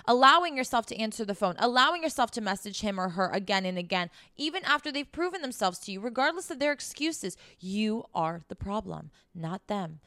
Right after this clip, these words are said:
You are allowing them to make you a shelf girl or boy. And then you wonder why they go off one day and date somebody after they told you specifically that, "Hey, I don't wanna date anybody.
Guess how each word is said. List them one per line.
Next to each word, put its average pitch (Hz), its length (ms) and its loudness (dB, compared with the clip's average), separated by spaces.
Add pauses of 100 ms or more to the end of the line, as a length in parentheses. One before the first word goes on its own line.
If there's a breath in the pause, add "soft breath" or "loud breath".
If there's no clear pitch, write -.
(160 soft breath)
You 226 180 -2
are 208 120 2
allowing 185 400 0
them 247 120 -8
to - 120 -10
make 175 340 -6
you 151 260 -8
a 180 60 -8
shelf - 400 -4
girl 156 220 -6
or 165 60 -4
boy. 220 320 -4 (300 loud breath)
And 233 140 -2
then 277 80 -4
you 302 140 -6
wonder 370 320 0
why 202 180 0
they 202 120 -2
go 233 200 0
off 240 240 2
one 254 220 -4
day 214 180 -2
and 196 180 -6
date 214 280 -4
somebody 180 260 -6
after 185 300 -4
they 240 160 0
told 208 320 -4
you 294 220 4
specifically 170 800 -4 (180 loud breath)
that, 214 220 4
"Hey, 185 400 2 (500 soft breath)
I 208 480 6
don't 180 180 6
wanna 175 160 -2
date 156 220 -6
anybody. 147 400 -12